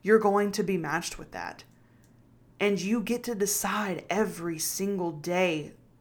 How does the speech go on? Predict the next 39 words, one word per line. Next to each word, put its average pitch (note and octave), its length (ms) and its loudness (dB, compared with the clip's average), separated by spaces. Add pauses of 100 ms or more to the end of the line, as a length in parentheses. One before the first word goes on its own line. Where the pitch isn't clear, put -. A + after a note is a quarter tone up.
(280)
the F#3+ 100 2
life F#3 440 4
that - 140 -2
you F3+ 220 0
want A3+ 340 4
to A3+ 100 -4
live. G3+ 520 0 (1160)
No G3 280 6
one D#4 220 6
is D#4+ 140 4
forcing B3+ 440 2
you G3+ 280 2
to G#3 160 0
do F#3+ 320 0
anything. D#3 580 -4 (600)
Any C4 280 4
excuse A#3+ 520 -4
that - 160 -8
you G#3+ 140 -4
have D#3 580 -2 (260)
as F3 200 -4
to G3+ 100 2
why F#3+ 460 4
you're F#3+ 280 0
doing F#3 380 0
what F#3 120 -4
you're E3+ 120 -2
doing E3 380 -4
is F3 180 -4
bullshit. E3+ 640 -8 (840)
If F#3 160 -6
you G#3 140 0
have A#3+ 220 4
a G3+ 80 6
well-able A3+ 540 6
body, G#3 400 6
a F3+ 80 4
well-able G3 520 4
mind, E3 480 0